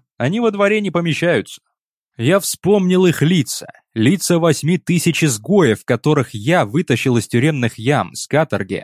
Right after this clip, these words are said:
а кого-то из эшафота, людей и нелюдей, которым я дал не просто оружие и еду, я дал им цель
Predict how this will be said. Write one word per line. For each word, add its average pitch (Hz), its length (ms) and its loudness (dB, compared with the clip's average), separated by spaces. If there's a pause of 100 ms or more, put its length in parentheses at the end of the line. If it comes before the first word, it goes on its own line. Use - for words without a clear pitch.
а 110 120 -2
кого-то 143 400 0
из 196 320 -4
эшафота, 110 720 -2 (180)
людей 113 420 0
и 170 200 -4
нелюдей, 165 580 0
которым 123 400 -2
я 127 140 0
дал 131 220 0
не 135 100 -4
просто 185 460 -2
оружие 160 400 0
и - 120 -8
еду, 151 440 -2 (340)
я 120 180 0
дал 156 200 0
им 139 120 -4
цель 160 320 -2